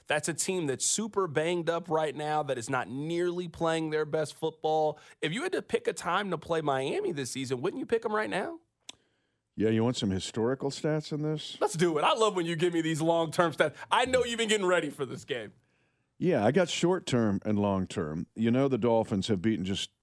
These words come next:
Speaker 2: they beat the Cowboys. It's their only win in eleven over a winning team. Against the below five hundred teams are plus one ninety-six in point differential. Below five hundred, they're minus ninety-one.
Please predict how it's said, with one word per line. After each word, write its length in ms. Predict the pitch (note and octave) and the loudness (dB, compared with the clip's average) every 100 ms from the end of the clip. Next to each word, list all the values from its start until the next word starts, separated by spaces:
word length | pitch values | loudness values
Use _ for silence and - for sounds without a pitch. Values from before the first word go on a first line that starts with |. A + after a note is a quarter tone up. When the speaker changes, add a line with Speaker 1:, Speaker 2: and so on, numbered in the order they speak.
| _ | _
Speaker 2:
they 80 | A2+ | 0
beat 160 | B2 E3+ | 0 0
the 80 | - | 0
Cowboys. 600 | A#2+ F#2 D#2+ E2 - - - _ _ _ | 0 2 0 -2 -4 -8 -16 _ _ _
It's 180 | G2+ - | -4 0
their 120 | A2+ | 2
only 200 | A2+ G#2+ | 2 2
win 440 | F#2 G#2+ A#2+ G2 | 2 4 4 2
in 140 | D#2+ G2+ | 2 2
eleven 480 | F#2 G#2+ F#2 F#2+ - | 4 4 2 -2 -2
over 460 | F#2+ F2+ F#2 E2+ D2+ | -2 0 0 0 -4
a 120 | - | -4
winning 260 | F#2 F#2+ E2+ | -2 -2 -2
team. 360 | - F2+ C2 D2 _ _ _ _ _ _ _ | -4 -4 -4 -12 _ _ _ _ _ _ _
Against 460 | - F#2+ B2 C#3 - | -4 0 2 2 2
the 100 | G#2+ | 0
below 300 | F2+ G2+ B2+ | 2 2 2
five 240 | B2 G#2 | 2 0
hundred 240 | G2+ G2 F2 | 2 0 0
teams 300 | G#2+ G2 F#2+ | 0 0 0
are 60 | E2+ | -2
plus 320 | A2 G#2+ - | 0 0 0
one 160 | G#2 | 0
ninety-six 680 | G#2 G#2+ G2 F2 A#2+ A#2 - | 2 2 2 2 0 0 0
in 80 | E2+ | -4
point 280 | - A2 G2+ | 0 -2 0
differential. 640 | F#2 E2+ E2 D#2 E2+ E2 - _ _ _ _ _ _ _ _ | -2 -2 -6 -4 -4 -4 -8 _ _ _ _ _ _ _ _
Below 260 | F2 F#2 G#2 | -4 0 0
five 300 | - A2+ A2+ | 2 2 2
hundred, 340 | B2 C3 B2+ - _ _ | 2 2 0 -12 _ _
they're 100 | F2 | -2
minus 480 | F#2 G#2+ A2+ G#2 - | 2 4 4 2 2
ninety-one. 640 | G#2 G2 F2+ D#2+ E2 A#1 | 2 2 2 -2 -6 -8